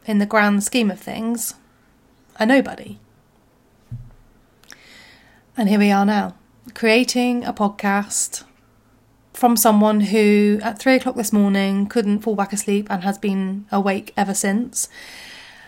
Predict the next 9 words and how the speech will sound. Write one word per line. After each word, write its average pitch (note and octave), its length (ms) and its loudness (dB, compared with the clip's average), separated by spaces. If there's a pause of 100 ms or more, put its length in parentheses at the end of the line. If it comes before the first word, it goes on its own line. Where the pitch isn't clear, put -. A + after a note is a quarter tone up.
(200)
and A3+ 760 2 (600)
has A3+ 100 -6
decided, B3 680 4 (840)
"I'm A3 80 -2
gonna A3 100 0
go A3+ 160 2
buy A3+ 160 6
a - 40 4
microphone B3 640 2